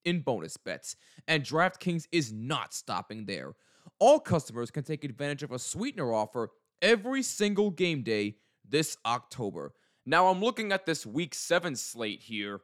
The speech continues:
I'm looking at my New York Giants against the Washington Commanders at MetLife Stadium. It's plus two and a half for the Giants. I will gladly take that bet any day. But that's just me. What you want to bet on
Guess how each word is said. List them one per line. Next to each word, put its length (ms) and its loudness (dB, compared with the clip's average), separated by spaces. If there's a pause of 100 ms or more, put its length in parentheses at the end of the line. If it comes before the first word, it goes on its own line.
(360)
I'm 220 2
looking 320 -2
at 180 2
my 460 2
New 140 0
York 340 0
Giants 500 -2
against 380 -6
the 80 -4
Washington 720 -4
Commanders 760 -8
at 220 -2
MetLife 460 -4
Stadium. 580 -6 (320)
It's 220 -4
plus 560 -2
two 300 -4
and 100 -2
a 40 -4
half 380 -2
for 80 -4
the 140 -6
Giants. 680 -2 (420)
I 180 4
will 180 2
gladly 680 2
take 340 -4
that 340 -2
bet 240 0 (400)
any 240 2
day. 400 -6 (100)
But 320 4
that's 240 0
just 380 -2
me. 420 -4 (300)
What 240 4
you 240 0
want 180 -2
to 80 0
bet 220 0
on 260 -2